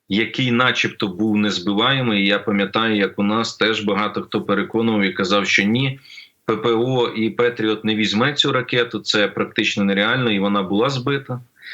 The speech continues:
якраз на підльоті до Києва щонайменше двічі.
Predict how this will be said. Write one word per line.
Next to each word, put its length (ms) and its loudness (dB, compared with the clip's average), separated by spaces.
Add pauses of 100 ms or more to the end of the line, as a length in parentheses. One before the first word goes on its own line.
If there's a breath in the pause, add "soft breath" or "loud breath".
(200 loud breath)
якраз 560 0
на 140 2
підльоті 540 0
до 180 -2
Києва 380 0
щонайменше 680 0
двічі. 560 0